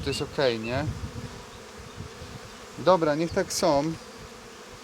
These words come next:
Tu już pszczoły są uliczkę w tę stronę, więc jak to się połączy, to naprawdę to się stanie.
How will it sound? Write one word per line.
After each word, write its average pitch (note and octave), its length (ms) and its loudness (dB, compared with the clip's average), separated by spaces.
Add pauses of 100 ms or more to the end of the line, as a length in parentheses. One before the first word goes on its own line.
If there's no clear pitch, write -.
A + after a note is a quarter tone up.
(220)
Tu F#3 120 4
już F3+ 160 4
pszczoły F#3 420 6
są F3+ 180 0
uliczkę E3 500 2
w - 40 -8
tę D#3+ 140 2
stronę, D#3+ 500 6
więc D#3 240 2
jak D3 140 6
to D#3+ 100 0
się D#3 140 4
połączy, D#3 600 6
to D#3+ 120 -4
naprawdę C#3 540 4
to B2+ 100 -6
się C3 140 -2
stanie. B2 580 -2